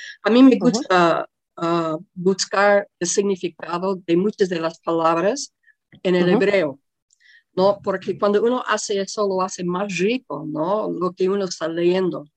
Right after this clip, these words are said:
Speaker 1: que ayuda al entendimiento también lo que Dios está tratando de decirnos. Entonces, <clears throat> y entonces cuando yo estaba leyendo en,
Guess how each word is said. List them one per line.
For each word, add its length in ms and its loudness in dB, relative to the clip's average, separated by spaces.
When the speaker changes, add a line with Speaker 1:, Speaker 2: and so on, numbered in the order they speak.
Speaker 1:
que 80 -2
ayuda 280 2
al 100 -2
entendimiento 840 -6
también 300 -6
lo 160 -8
que 260 -8
Dios 440 0
está 420 -6
tratando 520 -6
de 140 -4
decirnos. 880 -6
Entonces, 760 0
<clears throat> 380 0
y 80 0
entonces 280 0
cuando 160 0
yo 40 2
estaba 280 0
leyendo 520 0
en, 160 -8